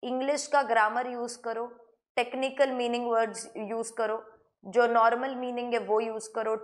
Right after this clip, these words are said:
ट्रेड मीनिंग है वो यूज़ करो, and accordingly इंटरप्रेट करके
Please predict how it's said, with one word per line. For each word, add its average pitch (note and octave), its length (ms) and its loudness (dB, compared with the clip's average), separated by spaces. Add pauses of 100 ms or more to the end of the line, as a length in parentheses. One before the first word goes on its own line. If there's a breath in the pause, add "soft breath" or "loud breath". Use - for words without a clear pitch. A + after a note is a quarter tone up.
ट्रेड C4+ 300 6
मीनिंग B3 320 -4
है A3 60 0 (100)
वो G#3+ 140 2
यूज़ A3+ 340 -6
करो, G#3+ 320 -6
and A3+ 100 0 (100)
accordingly B3 720 -4 (320)
इंटरप्रेट A3+ 720 -4
करके G#3 360 -2